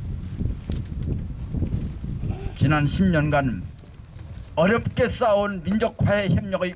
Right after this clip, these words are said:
공든탑을 무너뜨리고 민족을 이간시키고 맹목적인 한미동맹 강화로 외세 의존을 부추기는 한심한 작태들이 정권의 이름으로 자행되고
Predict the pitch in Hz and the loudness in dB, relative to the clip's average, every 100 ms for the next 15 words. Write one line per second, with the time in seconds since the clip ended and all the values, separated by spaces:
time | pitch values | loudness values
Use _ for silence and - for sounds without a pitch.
0 | - 196 247 277 254 - 226 233 202 - | -2 0 0 0 -2 0 -2 -2 -6 -12
1 | - - - - 208 208 202 175 160 143 | -18 -20 -16 0 2 2 0 0 2 0
2 | 143 - - - 214 262 294 285 240 185 | -2 -12 -18 2 4 6 6 4 2 0
3 | 202 190 - - 151 90 - - - - | 0 0 -2 -12 -14 -14 -20 -20 -20 -20
4 | - - - - - - - - - - | -20 -20 -20 -20 -20 -20 -16 -16 -16 -20
5 | - - - 143 147 - 143 139 135 120 | -18 -8 0 2 2 2 2 4 2 2
6 | 147 143 139 - 131 131 127 120 131 123 | 2 2 2 2 2 2 -2 -2 0 2
7 | 123 117 117 - - - 196 - 254 262 | 2 0 -4 -10 -6 2 4 4 2 2
8 | 226 226 220 - - - 190 170 185 175 | 2 2 0 -2 -4 -4 -2 -2 -4 -8
9 | 170 156 143 135 - 135 104 90 - - | -4 -4 -4 -8 -8 -10 -10 -12 -12 -14
10 | - - - - - - - 226 247 - | -14 -16 -18 -18 -20 -4 2 4 2 2
11 | 285 294 269 208 196 185 190 170 - - | 4 6 4 4 2 2 2 0 -8 -20
12 | - - - 135 139 127 123 120 120 | -20 -8 0 0 0 -6 -6 -6 -10